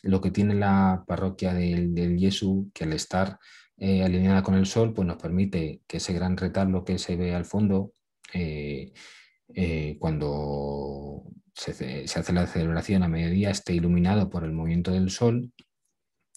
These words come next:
y que en cambio cuando va pasando el, el día, eh, el edificio está orientado este-oeste, entonces el, al final de la tarde la luz del oeste entra por los huecos que tiene dispuestos en los pies del templo y esa luz del oeste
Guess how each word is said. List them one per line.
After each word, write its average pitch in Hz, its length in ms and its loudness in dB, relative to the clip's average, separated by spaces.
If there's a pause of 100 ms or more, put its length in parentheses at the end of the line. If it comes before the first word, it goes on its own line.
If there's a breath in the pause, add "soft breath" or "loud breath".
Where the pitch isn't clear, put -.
(120)
y 107 120 0
que 107 80 2
en 98 60 2
cambio 98 300 2
cuando 78 220 -2
va 80 100 -4
pasando 85 540 -2
el, 82 300 -2
el 80 220 -4
día, 90 320 0 (520 loud breath)
eh, 73 1080 -6 (240)
el 80 240 -6
edificio 82 360 -4
está 95 160 -4
orientado 87 580 -2
este-oeste, 95 480 -2
entonces 87 340 -2
el, 80 160 -6
al 82 140 -6
final 95 340 2
de 98 60 4
la 95 140 2
tarde 98 400 -2 (320 loud breath)
la 92 180 2
luz 101 220 4
del 101 140 4
oeste 98 520 2
entra 90 320 0
por 80 160 -4
los 78 120 -2
huecos 92 360 -2
que 90 100 -4
tiene 90 240 0
dispuestos 92 500 -4
en 80 80 -4
los 82 100 -8
pies 87 160 -4
del 90 160 0
templo 92 480 -2
y 87 400 -2
esa 104 240 -2
luz 98 160 2
del 95 160 4
oeste 104 460 -2